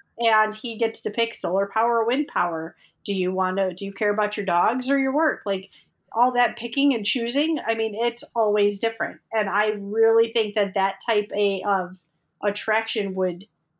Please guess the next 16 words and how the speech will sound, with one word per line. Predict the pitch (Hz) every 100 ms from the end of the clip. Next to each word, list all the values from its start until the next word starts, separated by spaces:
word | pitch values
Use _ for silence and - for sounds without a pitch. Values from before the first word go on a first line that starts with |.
| _ -
it | 240
would | 214
bring | 214 240 254
more | 214 220 214
people. | - 220 190 185 180 -
You're | 226 226
kind | - 285
of | 294 269
making | 254 254 254 196
Animation | 214 214 214 - 214
Courtyard, | - 202 196 214 220 220 _ _ _ _ -
like, | 208 240
yes, | 220 233 -
for | - 269
adults | 214 202 180 254 - - -
that | 214 185 170